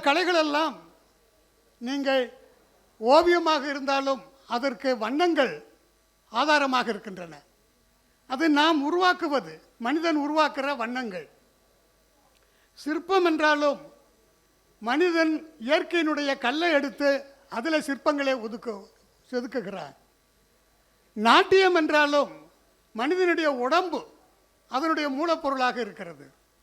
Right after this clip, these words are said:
இசை என்பதற்கு மனிதனுடைய உடம்பில் இருக்கக்கூடிய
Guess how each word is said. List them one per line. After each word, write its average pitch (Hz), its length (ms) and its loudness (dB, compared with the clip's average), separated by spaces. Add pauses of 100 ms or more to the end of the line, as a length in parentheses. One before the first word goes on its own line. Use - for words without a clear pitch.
(920)
இசை 370 320 0 (120)
என்பதற்கு 302 640 0 (800)
மனிதனுடைய 294 540 0
உடம்பில் 302 420 -2
இருக்கக்கூடிய 262 460 -6